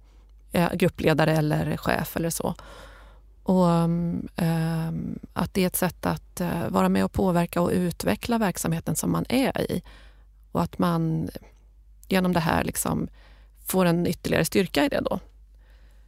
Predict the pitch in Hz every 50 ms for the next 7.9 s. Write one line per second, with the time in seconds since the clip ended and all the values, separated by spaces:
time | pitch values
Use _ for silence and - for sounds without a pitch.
0 | - - - - - - - - 180 170 - - - - - - 190 190 202 208
1 | 208 202 196 196 180 185 196 - - - - 190 180 180 175 180 175 170 170 170
2 | 170 170 170 - - - - - - - - - - - - - - - - 180
3 | 165 160 - - - 214 214 - - 240 233 214 185 165 160 160 156 - - -
4 | 175 160 175 170 156 156 151 151 - - - - - - - - - - - 170
5 | 156 156 160 160 156 156 - 151 147 - - - - - 175 - - - - -
6 | - - - - - - - - - - 180 170 180 180 185 202 190 - - -
7 | 190 190 - - - - 262 - - - - 233 - - - - -